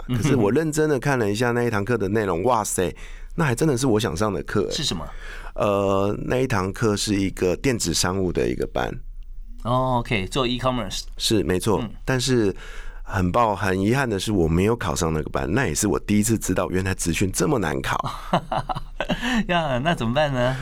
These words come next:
Speaker 2: 啊，那失败了，当然只得再来一次啊。
Speaker 1: 嗯哼。
Speaker 2: 所以呢，我又紧接着报名另外一个也是我很想上的班。
Speaker 1: 哦，是什么？
Speaker 2: 而这个班呢，就跟我原本在做的事是几乎雷同的。这个班的名字叫做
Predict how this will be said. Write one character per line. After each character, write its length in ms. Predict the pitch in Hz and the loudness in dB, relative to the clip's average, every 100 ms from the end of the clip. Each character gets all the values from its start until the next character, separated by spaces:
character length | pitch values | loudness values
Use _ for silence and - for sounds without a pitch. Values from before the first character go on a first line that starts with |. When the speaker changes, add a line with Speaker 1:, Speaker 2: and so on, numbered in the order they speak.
| 139 - | -8 -4
Speaker 2:
啊， 320 | - 98 92 | 0 0 0
那 160 | 95 113 | 2 2
失 220 | 110 104 | 2 0
败 200 | 98 104 | 0 2
了， 100 | 90 | 2
当 120 | 87 | 2
然 160 | 104 92 | 2 2
只 120 | 95 | 0
得 120 | 92 | 0
再 140 | 82 110 | 2 2
来 160 | 92 | 2
一 60 | 87 | 0
次 160 | - 104 | 0 2
啊。 200 | 92 90 - - | 0 -2 -10 -6
Speaker 1:
嗯 100 | 117 | -2
哼。 20 | |
Speaker 2:
所 160 | 117 | 2
以 60 | 98 | 2
呢， 140 | 95 | 2
我 260 | 78 - 90 | 2 2 4
又 180 | 110 147 - - - | 4 0 -2 -10 -2
紧 180 | 78 | 0
接 160 | 73 95 | 2 2
着 80 | 90 | 2
报 180 | - 95 | 0 0
名 280 | 82 80 | 0 2
另 240 | 98 131 110 | 4 4 4
外 160 | 104 | 4
一 20 | 92 | 2
个 80 | |
也 220 | 69 71 - | 0 0 2
是 160 | - | 2
我 120 | 123 | 2
很 200 | 85 80 | 2 2
想 180 | 85 60 - | 2 0 -4
上 180 | - 80 | -4 -4
的 80 | 50 | -4
班。 220 | - 52 - - | -4 -6 -6 -6
Speaker 1:
哦， 200 | 120 110 | -4 -4
是 160 | - 110 | -4 -8
什 120 | 101 | -8
么？ 80 | 85 | -4
Speaker 2:
而 80 | - | 0
这 120 | 87 | 2
个 80 | 92 | 0
班 280 | 90 90 90 | 0 0 0
呢， 120 | 87 | 0
就 140 | 82 92 | 0 0
跟 220 | 92 92 | 2 2
我 180 | 80 60 | 2 2
原 180 | 78 | 2
本 120 | 104 87 | 0 0
在 180 | 98 | -2
做 180 | 90 95 | 0 2
的 60 | 82 | 2
事 160 | 87 | 0
是 180 | 85 90 | 0 -2
几 220 | - - | -2 0
乎 120 | 92 90 | 2 4
雷 120 | 76 | 2
同 180 | 80 80 | 2 0
的。 140 | 65 | 0
这 120 | - | -2
个 100 | 101 | -2
班 160 | - 87 | 0 0
的 60 | 85 | 0
名 180 | 78 | 0
字 100 | 78 | -2
叫 140 | 76 82 | -2 -2
做 180 | 82 | 0